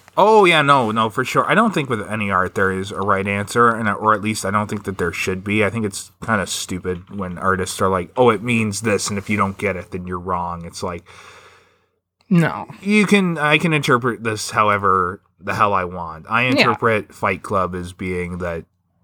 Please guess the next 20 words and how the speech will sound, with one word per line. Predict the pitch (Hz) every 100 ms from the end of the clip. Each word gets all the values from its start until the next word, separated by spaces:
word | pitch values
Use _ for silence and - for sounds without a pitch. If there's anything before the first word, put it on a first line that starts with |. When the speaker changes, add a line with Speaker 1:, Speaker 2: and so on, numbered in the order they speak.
| _ _ _ _ -
Speaker 1:
chocolate | 117 101 104 92
is | 92 -
the |
best | 92 85 - 85
ice | 80 -
cream, | - 80 76 - - -
personally. | 95 87 92 82 76 78
Speaker 2:
<laughs> | -
Speaker 1:
But | 80 - -
Speaker 2:
Hey, | 156 143 -
if | 147
you | 165
can | 175 160
Speaker 1:
uh, |
Speaker 2:
back | 156 160
it | 123
up, | 151 -
I'll | 143
take | 156 156 123
it. | -